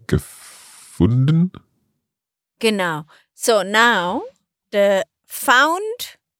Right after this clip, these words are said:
Speaker 2: hidden gold is in the museum.
Speaker 1: So it would be, uh, das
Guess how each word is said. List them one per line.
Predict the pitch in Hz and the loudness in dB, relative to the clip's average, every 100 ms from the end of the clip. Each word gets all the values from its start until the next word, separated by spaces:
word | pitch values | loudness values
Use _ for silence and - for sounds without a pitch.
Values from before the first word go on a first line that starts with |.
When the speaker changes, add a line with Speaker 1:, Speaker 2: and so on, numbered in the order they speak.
| _ | _
Speaker 2:
hidden | 302 277 330 294 277 | -8 -6 -2 -2 0
gold | 269 233 170 147 165 156 - _ _ _ _ _ | 0 0 -4 -10 -18 -20 -20 _ _ _ _ _
is | 190 175 | -10 -6
in | 202 226 | -6 -4
the | 226 | -6
museum. | 220 214 190 175 160 135 127 127 143 _ _ - | -6 -8 -8 -10 -10 -12 -16 -20 -20 _ _ -8
Speaker 1:
So | - 95 - - | 0 2 2 0
it | - - | -2 2
would | 87 71 | 2 2
be, | 80 80 80 78 - _ _ _ _ _ - | -2 0 0 -2 -8 _ _ _ _ _ -4
uh, | 71 64 - | -2 -2 -4
das | 82 87 90 - - | 0 2 2 -2 -8